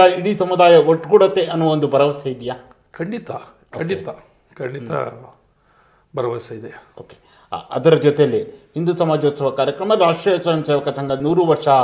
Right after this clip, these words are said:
Speaker 1: ಪೂರೈಸಿದ ಹಿನ್ನೆಲೆಯಲ್ಲಿ ಮಾಡ್ತಾ ಇರುವಂಥದ್ದು. ಈ ಒಂದು ಕಾರ್ಯಕ್ರಮಕ್ಕೆ ಈಗ ಒಂದು ನೀವು ಅಧ್ಯಕ್ಷರಾಗಿರೋ ಹಿನ್ನೆಲೆ ಕೇಳ್ತಾ ಇದ್ದೀನಿ,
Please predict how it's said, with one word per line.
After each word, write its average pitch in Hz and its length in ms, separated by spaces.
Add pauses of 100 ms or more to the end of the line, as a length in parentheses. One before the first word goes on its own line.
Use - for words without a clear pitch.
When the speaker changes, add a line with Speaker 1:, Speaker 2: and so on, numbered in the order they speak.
(360)
Speaker 1:
ಪೂರೈಸಿದ 156 460
ಹಿನ್ನೆಲೆಯಲ್ಲಿ 131 480
ಮಾಡ್ತಾ 113 300
ಇರುವಂಥದ್ದು. 98 520 (380)
ಈ 208 120
ಒಂದು 214 260
ಕಾರ್ಯಕ್ರಮಕ್ಕೆ 156 600
ಈಗ 151 260
ಒಂದು 147 440 (180)
ನೀವು 165 180
ಅಧ್ಯಕ್ಷರಾಗಿರೋ 165 600
ಹಿನ್ನೆಲೆ 147 260
ಕೇಳ್ತಾ 135 320
ಇದ್ದೀನಿ, 107 280